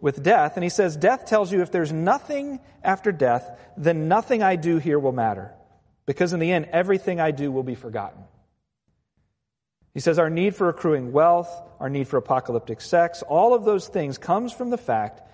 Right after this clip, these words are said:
that the secular culture has no way of dealing with the fear of death and no way to break its power over you. So we distract ourselves.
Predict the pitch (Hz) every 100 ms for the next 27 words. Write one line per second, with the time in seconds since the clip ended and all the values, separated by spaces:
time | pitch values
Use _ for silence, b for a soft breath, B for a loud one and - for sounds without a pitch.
0 | B B - 160 147 - 185 - 240 240
1 | 196 156 - 156 135 123 123 135 175 220
2 | 240 196 175 185 185 170 147 151 151 147
3 | 135 - 147 - 127 123 123 123 - B
4 | B 120 120 135 113 107 - B B 147
5 | 139 139 143 226 240 208 196 196 170 143
6 | 131 127 139 - 156 160 139 120 101 95
7 | 92 - b b - 131 131 135 - -
8 | 120 - - - - - _ -